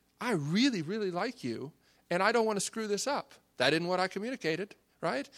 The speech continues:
And there's no way to fix that unless we actually talk,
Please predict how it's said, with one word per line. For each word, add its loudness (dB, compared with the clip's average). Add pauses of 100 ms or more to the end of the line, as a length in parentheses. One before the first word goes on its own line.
(180)
And 0
there's 4
no 4
way 8 (160)
to 2
fix 4
that 8
unless 2
we 2
actually 4
talk, 4